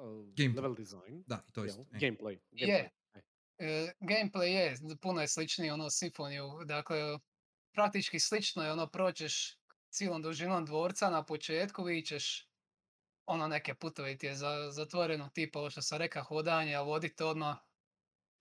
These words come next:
Speaker 3: Ako ideš di su bili oni mrmeni u Sinfoniju na početku, slično je tako, ideš dole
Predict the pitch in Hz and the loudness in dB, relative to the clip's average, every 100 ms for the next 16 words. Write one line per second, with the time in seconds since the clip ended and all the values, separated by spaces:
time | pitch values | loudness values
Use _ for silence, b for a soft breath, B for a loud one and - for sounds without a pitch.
0 | B B - 170 - 190 196 160 - - | B B -2 0 4 4 4 4 2 -2
1 | - _ _ _ - 165 - 156 180 196 | -8 _ _ _ -2 0 0 2 4 6
2 | 190 185 208 190 151 147 147 - 180 147 | 6 8 8 6 2 -2 0 0 -2 -6
3 | 139 139 139 147 - 156 151 165 - 185 | -6 -6 -6 -6 -2 -2 -2 -4 -2 -2
4 | - 143 135 151 175 165 147 143 175 214 | -2 -4 -2 -2 -2 -4 -4 0 4 6
5 | 202 | 6